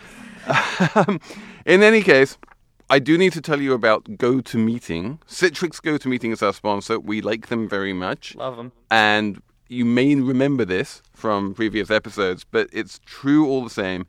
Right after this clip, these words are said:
Speaker 1: Citrix GoToMeeting, it makes it easy to meet with your team and to just manage to get things done when you're not all in the same room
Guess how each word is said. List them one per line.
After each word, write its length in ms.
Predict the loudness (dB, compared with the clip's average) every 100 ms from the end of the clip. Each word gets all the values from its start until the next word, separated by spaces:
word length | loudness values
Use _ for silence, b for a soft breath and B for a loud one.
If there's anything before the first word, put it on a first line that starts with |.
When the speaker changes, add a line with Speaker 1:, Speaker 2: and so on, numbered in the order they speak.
| b b
Speaker 1:
Citrix 420 | -8 -8 -6 -8 0
GoToMeeting, 520 | 0 0 -4 -2 -4
it 60 |
makes 240 | -4 -4 -6
it 100 | -12
easy 460 | -6 -6 -4 -6 -6
to 100 | -2
meet 220 | 0 0
with 100 | -2
your 140 | -4 -4
team 640 | -6 -12 -8 -8 -8 -10 b b b b
and 580 | -2 0 0 -2 -4 -8
to 560 | -6 -2 0 0 -2 -8 _ -8
just 280 | -6 -6 -8 -8
manage 380 | -4 -4 -4
to 80 | -6
get 220 | -4 -4
things 220 | -2 -6 -2
done 220 | -4 -2
when 100 | -2
you're 140 | -2
not 160 | -2 -4 _ _
all 380 | -6 -4 -6 -8
in 240 | -8 -6 -6
the 100 | -10
same 500 | -10 -8 -6 -8 -8
room 300 | -8 -8